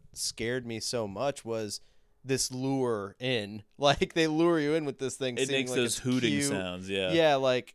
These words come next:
Speaker 1: uh, you're like, "Oh, this is, like, a little playful, cute, friendly dinosaur." And when the, those fucking, <laughs> the fins around its head come out, and it's just making these horrible noises, it freaked me out so much.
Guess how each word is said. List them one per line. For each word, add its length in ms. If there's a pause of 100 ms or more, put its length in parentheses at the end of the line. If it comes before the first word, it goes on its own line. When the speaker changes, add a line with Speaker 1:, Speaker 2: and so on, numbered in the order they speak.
(140)
Speaker 1:
uh, 60
you're 160
like, 180
"Oh, 180
this 140
is, 100
like, 140
a 60
little 260
playful, 640 (540)
cute, 340
friendly 300
dinosaur." 460
And 180
when 180
the, 220
those 260
fucking, 760 (300)
<laughs> 380
the 120
fins 520
around 260
its 120
head 160 (100)
come 160
out, 320 (440)
and 160
it's 320
just 440
making 380
these 240
horrible 720
noises, 560
it 160
freaked 360
me 140
out 180
so 320
much. 420